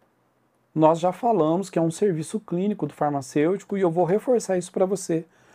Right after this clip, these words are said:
Fornecer informações corretas sobre o uso dos medicamentos, inclusive nas instituições, o farmacêutico fica responsável por construir o manual farmacoterapêutico.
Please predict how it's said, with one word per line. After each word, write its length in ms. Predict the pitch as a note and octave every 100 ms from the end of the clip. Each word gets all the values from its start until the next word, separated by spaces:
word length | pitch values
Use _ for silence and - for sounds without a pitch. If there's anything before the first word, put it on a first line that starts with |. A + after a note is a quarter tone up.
| - _
Fornecer 520 | - E3 E3 D#3+ F3+ F3
informações 640 | F3+ F3 E3 D3+ D#3+ D3+
corretas 600 | - B2 B2+ D#3+ F3+ D#3+
sobre 260 | - D3 C#3+
o 60 |
uso 180 | C#3 C3+
dos 140 | A#2+
medicamentos, 800 | C3 B2+ B2+ - B2+ B2+ D#3 - - - -
inclusive 1120 | E3+ F3+ F3 D3 A2+ G#2+ C#3 G#3+ A3+ D#3+ C#3 G#2+ - -
nas 240 | - D3+ C#3
instituições, 960 | G3+ A3+ G3+ E3+ C#3 A#2+ - E3 F3
o 60 | D#3
farmacêutico 840 | - D#3 C#3+ C#3 F3 F#3+ F#3+ -
fica 180 | D3+ D#3
responsável 1000 | B2+ C3+ - B2 - D3 D#3 F3 C3 A#2+ - - - _
por 260 | D3+ D3+ C#3 _
construir 840 | G3 B3 - - D3 D#3 F3+ F#3 _
o 100 | E3
manual 680 | E3+ F#3 D#3+ C#3 D3+ G#3 A3+ _ _ _ _
farmacoterapêutico. 1600 | - E3+ E3+ D3+ C3+ C#3 D3+ G3 F#3+ G#3 A3+ G3+ G3 G3+ - -